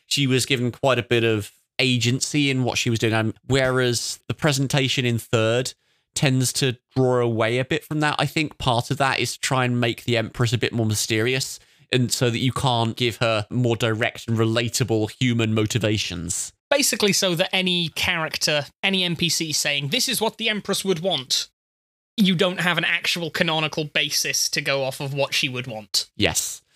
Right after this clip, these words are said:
Speaker 1: But yeah, once the negotiations with Chejop were concluded, they decided what they were going to do, that he'd agreed that the Immaculate Order would be on side in promoting this new realm and reinforcing it, and she wouldn't get in his way.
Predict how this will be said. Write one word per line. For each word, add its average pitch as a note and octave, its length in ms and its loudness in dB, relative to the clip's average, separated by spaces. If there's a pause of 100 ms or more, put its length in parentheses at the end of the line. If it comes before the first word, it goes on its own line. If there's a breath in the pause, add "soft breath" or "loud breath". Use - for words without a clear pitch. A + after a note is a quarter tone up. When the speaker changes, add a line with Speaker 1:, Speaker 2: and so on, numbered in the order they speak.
(340 soft breath)
Speaker 1:
But A2+ 380 2
yeah, A2 340 2
once F#3+ 280 0
the G3+ 100 2
negotiations C#3+ 840 0
with A#2 260 2
Chejop - 440 0 (120)
were A2 400 2 (440)
concluded, C3+ 720 2 (320)
they A#2 60 4
decided G#2 360 2
what G2+ 140 0
they G#2+ 100 2
were G#2+ 60 2
going G#2 140 0
to G2+ 60 -2
do, A#2 320 2
that G2+ 140 2
he'd A#2+ 140 2
agreed G#2+ 320 0
that - 160 0
the A2+ 100 2
Immaculate G#2+ 400 -2
Order A2+ 220 2
would G#2 140 -6
be A2 100 0
on G2+ 100 0
side A2 380 0
in G#2 140 -2
promoting A#2 480 0
this A2+ 200 -2
new A#2+ 180 2
realm G#2+ 360 2
and G2+ 160 -2
reinforcing G#2 640 0
it, G#2 200 -2 (300 soft breath)
and G2+ 220 0
she G#2+ 200 2
wouldn't G2+ 240 0
get G2 200 0
in G2 80 0
his G2 180 0
way. B2+ 420 0